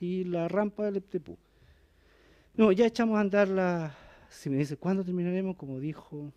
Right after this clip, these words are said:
Miguel Ángel, "cuando termine". <laughs> Pero ya empezó, en, el próximo año. Después,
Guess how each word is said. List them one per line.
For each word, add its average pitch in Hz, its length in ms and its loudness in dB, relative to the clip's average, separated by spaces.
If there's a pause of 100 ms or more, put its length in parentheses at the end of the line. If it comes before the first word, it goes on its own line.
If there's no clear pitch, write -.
Miguel 131 240 -6
Ángel, 160 220 -6
"cuando 143 260 -6
termine". 156 460 -2 (600)
<laughs> - 380 -8 (420)
Pero 139 200 2
ya 180 340 4
empezó, - 400 -4 (1900)
en, 107 280 -14
el 110 120 -8
próximo 104 400 -12
año. 69 180 -18 (800)
Después, 123 340 -4